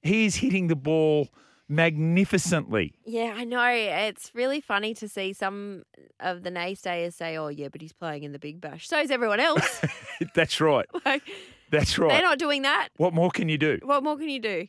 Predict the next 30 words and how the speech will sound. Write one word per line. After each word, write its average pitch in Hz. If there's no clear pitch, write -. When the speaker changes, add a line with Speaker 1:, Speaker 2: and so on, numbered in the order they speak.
Speaker 1:
You 139
can't 175
slog 160
'em 151
onto 143
the 123
roof, 143
Speaker 2:
Yeah. 202
Speaker 1:
you 139
know, 113
in 127
any 135
other 117
grade 123
of 113
cricket 120
that 113
you're 101
playing 117
in, 113
other 139
than 139
the 127
grade 123
of 107
cricket 123
you're 101
Speaker 2:
Yeah. -
Speaker 1:
playing 147
in. 123